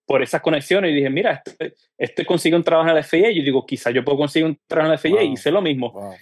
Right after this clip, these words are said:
Speaker 1: Y fue a entrar a la F A A, exactamente. Y después de la F A A dije, "Ah, ahora puedo ir a la unidad de, de, de Muñiz." Cuando entré en la unidad de Muñiz, es que entonces conozco todos los pilotos de allí y empiezo a conocer el mejor mundo de aviación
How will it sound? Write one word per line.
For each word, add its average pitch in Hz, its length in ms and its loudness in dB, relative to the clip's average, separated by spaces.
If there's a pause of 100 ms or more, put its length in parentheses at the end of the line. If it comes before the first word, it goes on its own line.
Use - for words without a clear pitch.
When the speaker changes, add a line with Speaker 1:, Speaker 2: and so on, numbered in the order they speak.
(140)
Speaker 1:
Y 131 220 2
fue 226 300 2
a - 100 2
entrar 143 240 0
a 147 40 4
la 156 100 2
F 170 160 -2
A - 20 2
A, 143 300 2 (140)
exactamente. 131 640 -4 (280)
Y 127 120 0
después 127 260 0
de 143 80 4
la 156 60 2
F 147 120 -2
A 160 40 4
A 170 100 4
dije, 156 140 2
"Ah, 170 160 0
ahora 139 180 0
puedo 160 160 2
ir 165 60 2
a 175 60 2
la 165 80 4
unidad 151 260 0 (180)
de, 139 340 0
de, 123 380 -2
de 127 160 -2
Muñiz." 135 340 0 (240)
Cuando 135 240 0
entré 131 260 -2
en 165 40 -2
la 180 80 0
unidad 180 240 2
de 180 140 0
Muñiz, 180 460 -4 (120)
es - 140 -10
que 170 80 0
entonces 165 340 -2
conozco 156 360 -2
todos 127 220 0
los 151 120 0
pilotos 156 320 0
de 156 80 0
allí 214 240 -6
y 147 80 -2
empiezo 135 420 -2
a 170 60 -6
conocer 180 340 0 (160)
el 170 60 -6
mejor 156 320 -2
mundo 175 340 -2
de 143 60 2
aviación 165 520 -2